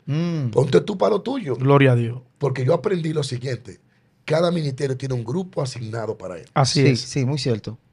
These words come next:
Speaker 2: Yo no le llego a la gente que tú le llegas.
Speaker 3: Así es.
Speaker 2: Tú no le llegas a la gente que yo le llego. Yo te doy una unción para un grupo. Por eso es que hay hombres de Dios que aunque hayan cometido errores, ese grupo es fiel a ellos.
Speaker 3: Ujú.
Speaker 1: Mm.
Speaker 2: A él, en Dios, porque Dios lo asignó.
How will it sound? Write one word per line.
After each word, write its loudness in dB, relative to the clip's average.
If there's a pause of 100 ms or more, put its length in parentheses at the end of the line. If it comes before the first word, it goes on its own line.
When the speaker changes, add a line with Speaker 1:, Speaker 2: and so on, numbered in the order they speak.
(280)
Speaker 2:
Yo 4
no 2
le 4
llego 0
a 2
la -2
gente -8
que -6
tú -10
le -4
llegas. -14 (180)
Speaker 3:
Así -4
es. -6
Speaker 2:
Tú -6
no 2
le 4
llegas 2
a -2
la -8
gente -2
que -10
yo -8
le -8
llego. -16 (540)
Yo -2
te -2
doy -6
una -4
unción 0
para -2
un -8
grupo. -10 (520)
Por 2
eso 2
es -2
que -4
hay -2
hombres 0
de -2
Dios -4 (440)
que 4
aunque 4
hayan 0
cometido -2
errores, 2
ese 2
grupo -4
es -2
fiel -4
a -6
ellos. -16 (160)
Speaker 3:
Ujú. 0
Speaker 1:
Mm. -10
Speaker 2:
A 2
él, 0
en -6
Dios, -4
porque -10
Dios -4
lo -2
asignó. -16